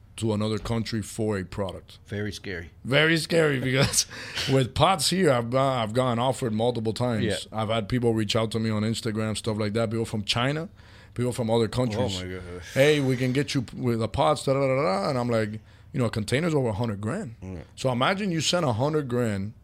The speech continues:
Speaker 1: to
Speaker 2: No,
Speaker 1: some
Speaker 2: I can
Speaker 1: company,
Speaker 2: imagine
Speaker 1: God
Speaker 2: that.
Speaker 1: knows
Speaker 2: I,
Speaker 1: where.
Speaker 2: I, I won't do that. I'll,
Speaker 1: So
Speaker 2: I'll, I'll go with the hundred grand.
Speaker 1: You'll go over there. <laughs>
Speaker 2: Yeah, I, I don't, I don't make a lot of money. I can't, you know.
Speaker 1: No, I know, but I'm saying how. So how was that?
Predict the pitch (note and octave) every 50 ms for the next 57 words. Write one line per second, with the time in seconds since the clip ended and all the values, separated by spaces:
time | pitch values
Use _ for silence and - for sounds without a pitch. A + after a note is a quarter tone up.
0 | - - - - C3 A#2+ C3 B2 G#2+ G#2+ A2 A#2+ C#3 C#3 B2 C#3 C#3+ C3+ C3+ B2
1 | C3+ C3+ C#3+ D3 C#3+ C#3 B2 A#2+ C3+ C#3+ C#3 B2+ A#2 G#2+ G2+ G#2+ A2 A#2 A#2+ B2
2 | A2 G2 A2+ C#3+ C#3 G2+ F#2+ G#2+ G#2+ - F#2+ A2+ C3+ B2+ B2+ G2+ - A2+ B2+ B2+
3 | A#2 A#2 C3 D3+ D3 C3 A2 - A2 F#2+ A#2+ A#2 A2 G#2+ G2 A2 G2 - C#3 D3+
4 | E3 D#3+ D3+ C3+ E3 E3 E3 D#3+ D#3+ E3+ E3+ E3 D#3+ D#3 D#3 D3+ D#3 D#3 C#3+ -
5 | - C#3 A3 F#3+ F3+ - - - - - G2+ F#2+ A2 A2+ A#2+ B2+ - - G#2+ B2
6 | C#3 D3+ C3+ C#3 C#3 B2+ C3+ B2+ C3 B2 A#2+ A#2+ B2+ D3 D#3+ D3 B2 A2+ A2+ B2
7 | B2 - - - C3+ B2 A#2+ A#2+ - B2+ A#2 D3 E3+ A#3 A3+ D3+ C3+ C3 D#3+ C4
8 | - - C3 C3 C3 C3 B2+ - - F3+ F#3+ D#3+ B2+ A2+ B2+ C#3 D#3 D#3 - -
9 | - - - - B2+ A2+ G#2+ C3+ D#3 C#3+ C3 C#3 C3+ A#2+ G#2 G#2+ G#2+ F#2+ F2